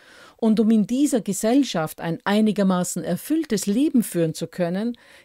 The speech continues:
ist sehr vieles von dem, was unsere Kinder vor allem in den ersten acht Schuljahren lernen,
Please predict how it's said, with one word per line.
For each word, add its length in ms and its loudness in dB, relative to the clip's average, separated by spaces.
ist 340 -4
sehr 260 2
vieles 440 -2
von 260 -6
dem, 400 -2
was 320 -2
unsere 380 -2
Kinder 420 0
vor 220 -6
allem 260 2
in 140 -4
den 140 -4
ersten 480 -4
acht 280 -10
Schuljahren 640 2
lernen, 520 -2